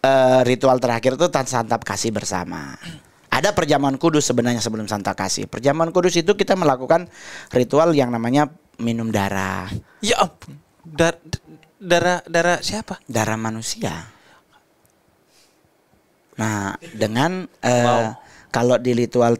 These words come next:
Speaker 1: eh, apa, spesial ritual kayak Halloween, kita bahkan sampai makan organ tubuh manusia.
Speaker 2: Itu manusianya dapat dari mana?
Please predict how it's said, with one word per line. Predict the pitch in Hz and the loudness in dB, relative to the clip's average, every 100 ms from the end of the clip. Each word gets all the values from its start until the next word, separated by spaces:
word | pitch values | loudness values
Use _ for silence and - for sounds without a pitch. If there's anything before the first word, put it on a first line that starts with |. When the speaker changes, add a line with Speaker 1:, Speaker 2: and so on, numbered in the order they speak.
| - - _ | -4 -20 _
Speaker 1:
eh, | 117 110 110 110 110 | -2 0 0 0 -2
apa, | 110 - | -2 -2
spesial | 123 - 113 - 104 | -4 -2 -2 0 -2
ritual | 110 107 117 110 | -2 -2 -2 -2
kayak | 104 104 | -4 -2
Halloween, | 104 104 117 165 175 - - _ _ | -2 0 0 0 -2 -16 -20 _ _
kita | - 110 139 | -8 -4 -2
bahkan | 139 123 151 | -2 -2 -4
sampai | 113 110 | -4 -4
makan | 104 104 123 | -4 -4 -6
organ | 104 101 95 95 | -6 -8 -8 -8
tubuh | 92 90 | -12 -12
manusia. | 95 - - 90 - - _ | -12 -14 -14 -14 -14 -18 _
Speaker 2:
Itu | - 233 | -2 0
manusianya | 185 147 160 202 196 | 0 -2 -6 -6 -8
dapat | - | -4
dari | - 156 | -4 -4
mana? | 196 208 | -6 -10